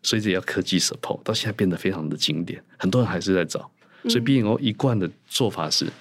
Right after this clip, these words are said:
Speaker 1: 你只要把这个部分摆在家里的墙面，或者是家里的一部分，它是家具，
Speaker 2: 对。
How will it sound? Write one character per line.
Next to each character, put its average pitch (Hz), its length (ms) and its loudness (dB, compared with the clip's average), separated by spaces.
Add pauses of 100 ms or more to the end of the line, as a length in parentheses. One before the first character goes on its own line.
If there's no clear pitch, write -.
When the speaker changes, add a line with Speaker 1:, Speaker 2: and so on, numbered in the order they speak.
(420)
Speaker 1:
你 104 120 4
只 107 120 2
要 123 120 2
把 78 180 -2
这 101 140 0
个 92 100 2
部 98 100 -6
分 92 140 2
摆 - 160 -2
在 90 140 2
家 85 180 -2
里 143 120 0
的 - 120 -6
墙 - 260 -2 (160)
面， 98 220 2
或 90 160 -2
者 82 160 0
是 78 60 -2
家 92 240 -2
里 82 120 -2
的 78 140 -2
一 - 140 -6
部 80 200 0
分， - 280 -2 (100)
它 107 260 2
是 - 140 0
家 80 260 -2
具， - 240 -12 (200)
Speaker 2:
对。 - 80 -16